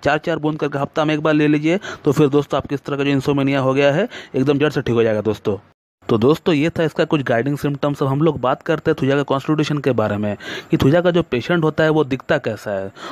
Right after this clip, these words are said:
तो दोस्तों, थुजा का पेशेंट बहुत ज़्यादा चिली रहता है। थोड़ा सा ठंड गिरने पर दोस्तों इन लोगों को बहुत ज़्यादा ठंड लगता है दोस्तों। इन लोगों का हाथ पैर जो है दोस्तों ठंड के मारे कांपने लगता है, एकदम शिवरिंग करने लगता है दोस्तों।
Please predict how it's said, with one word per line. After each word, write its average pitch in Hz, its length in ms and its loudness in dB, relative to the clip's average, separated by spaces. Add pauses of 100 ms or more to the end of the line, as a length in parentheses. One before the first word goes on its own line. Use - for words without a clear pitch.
तो 147 60 4
दोस्तों, 180 240 4
थुजा 165 220 2
का 175 100 0
पेशेंट 143 380 -2
बहुत 135 180 0
ज़्यादा 160 160 0
चिली 151 280 0
रहता 143 260 0
है। 143 80 2
थोड़ा 143 220 -2
सा 151 80 -4
ठंड 143 240 -4
गिरने 135 280 0
पर 143 120 0
दोस्तों 139 320 0
इन 135 60 2
लोगों 139 100 0
को 143 80 0
बहुत 127 220 0
ज़्यादा 139 180 0
ठंड 127 180 -6
लगता 117 300 -2
है 107 60 -2
दोस्तों। 110 360 0 (380)
इन 131 80 0
लोगों 147 140 2
का 151 120 0
हाथ 123 220 -4 (120)
पैर 160 140 0
जो 151 120 0
है 151 100 2
दोस्तों 147 320 0
ठंड 151 180 -2
के 160 100 -2
मारे 147 260 2 (100)
कांपने 139 280 0
लगता 123 240 -2
है, 117 60 0
एकदम 147 160 0
शिवरिंग 143 380 -2
करने 123 220 0
लगता 113 280 0
है 110 80 0
दोस्तों। 113 360 0